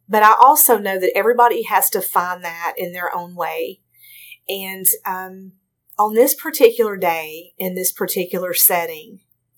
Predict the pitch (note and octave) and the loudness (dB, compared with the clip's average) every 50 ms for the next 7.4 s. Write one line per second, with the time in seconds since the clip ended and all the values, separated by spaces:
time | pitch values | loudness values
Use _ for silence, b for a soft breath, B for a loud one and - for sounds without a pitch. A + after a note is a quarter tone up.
0 | B B B B B B B B B B B B B _ _ - G#3+ A3 A3 G#3+ | B B B B B B B B B B B B B _ _ 0 0 0 2 2
1 | G#3+ A3 G3+ F#3+ F#3+ - - - G3+ G#3 G#3+ A3 G#3+ G3+ F#3+ F#3 F#3 F3+ F#3 F#3 | 0 0 0 0 -4 -4 0 4 6 6 6 6 2 -2 -4 -2 -4 -4 -2 0
2 | F#3 F3 E3 F3+ F3+ F3+ E3+ D#3+ D3 D#3 - E3 F#3+ F#3+ F#3 F3+ F#3 F3+ - - | 0 -2 -2 -4 -8 -14 -16 -18 -14 -8 -6 -6 -6 -6 -8 -10 -12 -12 -6 -6
3 | G3+ F3 F3 - G#3 F#3 F3+ F3+ F3 F3 F#3 - G3 F3 F3+ F3 F3 F3+ E3 D#3 | -6 -6 -6 -6 -8 -8 -10 -12 -16 -12 -10 -8 -8 -8 -8 -8 -8 -8 -8 -8
4 | D#3 B2 - - - - - - _ _ F#3+ F#3 F#3 F3+ F3 F3 D3+ - - - | -10 -14 -16 -14 -16 -16 -16 -18 _ _ -8 -6 -4 -4 -4 -4 -6 -6 -4 -4
5 | - b b b b b b _ _ - - - G#3+ G3+ G3+ G3+ G#3 G#3+ G3+ - | -6 b b b b b b _ _ -14 -10 -6 -4 -2 -2 0 -2 -2 -4 -8
6 | - - - G3 F#3+ G3+ G3+ G#3 G#3+ G#3+ A3 G#3+ G#3 G#3 G3+ G#3 - - G3+ F#3 | -12 -16 -10 -6 -6 -4 -4 -6 -6 -6 -4 -2 -2 -2 -2 -4 -6 -8 -8 -8
7 | F#3 E3+ D#3+ C#3 A2+ - - | -6 -6 -6 -8 -8 -10 -12